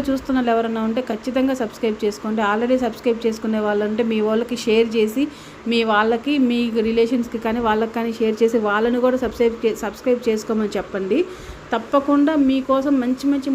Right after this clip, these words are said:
మోడల్స్ అన్నీ వర్కులు జరుగుతున్నాయండి. అన్నీ అప్‌లోడ్ చేస్తాను. మీరు మటుకు ఖచ్చితంగా మన పద్మ బొటెక్ని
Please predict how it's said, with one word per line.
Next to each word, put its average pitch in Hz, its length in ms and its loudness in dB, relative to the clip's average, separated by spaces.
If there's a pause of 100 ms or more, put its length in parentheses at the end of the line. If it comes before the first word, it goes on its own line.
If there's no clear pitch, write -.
మోడల్స్ 247 400 0
అన్నీ 254 240 2
వర్కులు 220 380 0
జరుగుతున్నాయండి. 220 840 0
అన్నీ 254 240 2 (100)
అప్‌లోడ్ 233 380 0
చేస్తాను. 202 500 -4 (800)
మీరు 240 220 2
మటుకు 254 240 -2 (100)
ఖచ్చితంగా 254 540 0
మన 226 160 -2
పద్మ 214 280 -4
బొటెక్ని 226 340 -2